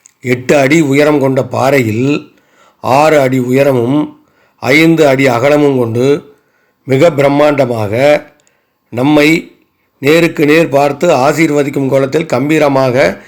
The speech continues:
காட்சி தருகிறார் ஆஞ்சநேயர். இதோ மக்கள் வெயிலிலும் மழையிலும் கஷ்டப்படக்கூடாது என்பதற்காக அழகாக ஒரு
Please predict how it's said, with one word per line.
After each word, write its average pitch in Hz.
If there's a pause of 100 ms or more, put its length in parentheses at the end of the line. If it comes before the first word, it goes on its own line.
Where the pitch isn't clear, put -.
(300)
காட்சி 160
தருகிறார் 139
ஆஞ்சநேயர். 131 (1600)
இதோ 147 (800)
மக்கள் 131
வெயிலிலும் 151
மழையிலும் 143
கஷ்டப்படக்கூடாது 139
என்பதற்காக 131 (600)
அழகாக 143 (1040)
ஒரு 143